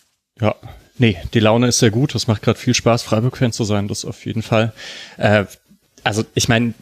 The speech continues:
das kennt ihr ja selber, wenn man halt h-, häufig <laughs> das Team gewinnt, für das man ist, ist das Wochenende meistens ein bisschen schöner. Dazu gibt's noch diese Entwicklung von den jungen Spielern. Äh, es gibt, es gibt dann irgendwie Spieler, die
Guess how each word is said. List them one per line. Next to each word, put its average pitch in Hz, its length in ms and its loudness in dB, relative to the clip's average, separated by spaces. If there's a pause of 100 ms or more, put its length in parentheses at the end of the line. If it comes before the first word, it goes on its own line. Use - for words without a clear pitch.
das - 180 -10
kennt 110 220 -4
ihr 113 60 2
ja 107 80 4
selber, 113 300 4
wenn 107 120 2
man 104 180 2
halt 107 300 0
h-, - 680 -12
häufig - 640 2
<laughs> - 60 -8
das 127 160 2
Team 127 200 2
gewinnt, 117 460 2 (120)
für - 160 0
das 117 160 -2
man 117 140 2
ist, - 280 0 (320)
ist - 160 -2
das - 140 0
Wochenende 131 420 2
meistens 131 440 2
ein 135 80 0
bisschen 127 240 0
schöner. 135 360 2
Dazu 110 280 0
gibt's - 180 0
noch 120 120 2
diese 120 240 -2
Entwicklung 123 460 2
von 117 160 0
den 110 120 2
jungen 135 260 4
Spielern. 131 600 2 (600)
Äh, 110 440 4 (320)
es - 220 -2
gibt, - 480 -6 (540)
es - 140 -6
gibt - 200 -2
dann 117 140 4
irgendwie 113 320 0
Spieler, 110 320 0
die 104 340 -2